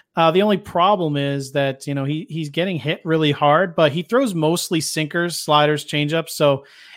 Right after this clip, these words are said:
if he can keep the, the ball down, you maybe won't get hurt too bad. He's, uh, the average exit velocity versus him is ninety-two point six. Hard hit percentage is fifty-six point three, which is awful, but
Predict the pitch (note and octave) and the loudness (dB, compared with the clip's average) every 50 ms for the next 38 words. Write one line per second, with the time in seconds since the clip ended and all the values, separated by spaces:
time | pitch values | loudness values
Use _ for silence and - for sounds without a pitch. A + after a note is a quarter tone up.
0 | _ _ - - C4 C4 C4 A#3 A#3 G3+ - - G#3+ G3+ G#3 - F3 E3 D#3 D3+ | _ _ 0 2 2 2 2 2 0 -2 -2 -2 -4 0 2 4 6 6 6 6
1 | D3+ F3+ A#3 D#3+ D#3+ C#3+ C3 D#3 D#3 D#3 D3+ C#3 C#3+ C#3 C#3 C#3+ D3+ E3 E3+ E3 | 4 2 0 -4 -4 0 4 4 6 6 4 4 2 2 2 2 2 0 0 -2
2 | D3+ D3 C#3+ C#3 C#3+ C#3+ D3 D3 D3 D3 C#3 C#3+ C#3+ C#3 C#3+ C#3+ C3 - C#3+ C#3 | -2 -2 -2 -2 -2 -2 -2 -2 -2 -2 -2 -2 -2 -2 -4 -4 -4 -2 -4 -4
3 | C#3+ - - - E3 D#3 E3 D#3+ D#3+ E3 E3+ E3+ D#3 _ - - - - - _ | -4 -4 -6 -8 -6 -2 0 2 2 2 0 -2 -6 _ -20 -20 -20 -20 -20 _
4 | - D#3+ D3+ C#3+ D3+ D3+ D3 D3 D3 D#3 E3 E3+ E3+ E3+ E3 D3 D#3 D#3 D3+ D3+ | -2 -2 -2 2 2 2 4 4 4 4 4 4 4 2 2 2 0 0 -2 -2
5 | D3+ D3+ D3+ D3+ D3 - D#3 D3 C#3+ D3+ C#3+ C#3 D3+ D3 C#3+ C3+ C3 C#3+ C#3 C#3+ | 0 2 2 2 2 0 -4 -4 -2 -2 -4 -2 -4 -2 -2 -2 -2 0 0 0
6 | C#3+ C#3 C#3 - C#3+ - - C#3+ C3+ B2+ - - D3+ D3 - - - _ - - | 0 -2 -4 -6 -6 -4 -4 -4 -4 -4 -4 -6 -6 -6 -6 -14 -16 _ -4 0
7 | G3+ A#3+ A3 G#3 A3 G#3+ - E3 C#3+ - D3+ C#3+ C#3+ C3 C3+ C3 - - - E3+ | 0 2 4 2 0 0 -2 -6 -4 -2 -2 -2 -2 -2 -4 -8 -8 -4 -4 -4
8 | D3+ - - D3 - - D#3 C#3+ - - _ D3+ C#3 C3 C3 _ C#3 C3 B2+ C3 | -4 -4 -10 -10 -6 -6 -8 -8 -8 -10 _ -4 -4 -4 -4 _ -4 -4 -4 -4
9 | C3+ - D#3 C#3+ C3+ C3+ C#3 C3+ C3+ - B2+ A#2+ B2 C#3 C3 C3 - | -6 -6 -6 -2 2 2 2 2 2 -2 -8 -6 -2 -2 -2 -2 -4